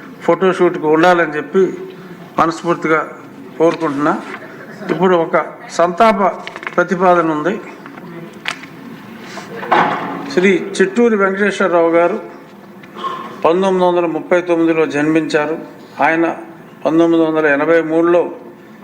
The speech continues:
తణుకు నియోజకవర్గం నుండి శాసనసభకు ఎన్నికయ్యారు. శ్రీ చిట్టూరు వెంకటేశ్వరరావు గారు ఆంధ్రప్రదేశ్ శాసనసభలో ప్రజాప్రతినిధిగా ఎనలేని సేవలు అందించారు. నిరంతరం ప్రజల గొ-, గొంతుక వినిపించారు. పలు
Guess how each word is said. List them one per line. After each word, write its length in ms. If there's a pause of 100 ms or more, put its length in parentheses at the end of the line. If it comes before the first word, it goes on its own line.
(320)
తణుకు 260
నియోజకవర్గం 840
నుండి 240
శాసనసభకు 840
ఎన్నికయ్యారు. 560 (720)
శ్రీ 140 (160)
చిట్టూరు 360
వెంకటేశ్వరరావు 720
గారు 240
ఆంధ్రప్రదేశ్ 680
శాసనసభలో 760
ప్రజాప్రతినిధిగా 1000 (220)
ఎనలేని 400
సేవలు 380
అందించారు. 560 (760)
నిరంతరం 500 (380)
ప్రజల 240 (180)
గొ-, 160 (140)
గొంతుక 300
వినిపించారు. 800 (120)
పలు 200